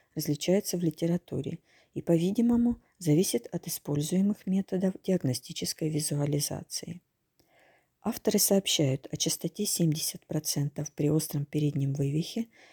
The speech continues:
и девяносто три сто процентов при рецидивной нестабильности. Также были обнаружены поражения Хилла Сакса в пятидесяти семи процентах остро вывихнутых плеч, в то время как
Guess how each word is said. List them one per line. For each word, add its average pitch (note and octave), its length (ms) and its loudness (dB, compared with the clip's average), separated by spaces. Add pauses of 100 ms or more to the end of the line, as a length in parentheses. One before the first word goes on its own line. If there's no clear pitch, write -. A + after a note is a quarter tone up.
(140)
и F3+ 60 -14
девяносто F3 480 2
три E3+ 180 -6
сто - 240 -4
процентов D3+ 680 -6 (380)
при A3+ 200 2
рецидивной F3 600 2
нестабильности. D3 1000 -2 (840)
Также B3+ 280 2
были F#3+ 220 4
обнаружены F#3+ 640 4
поражения F3+ 580 4
Хилла F#3 360 0
Сакса - 600 -2 (520)
в - 80 -20
пятидесяти - 540 -2
семи D3+ 340 2
процентах - 760 -4
остро F3+ 380 -4
вывихнутых D#3+ 720 0
плеч, - 420 -10 (400)
в - 120 -20
то D#3 100 -2
время D3+ 320 4
как - 180 -10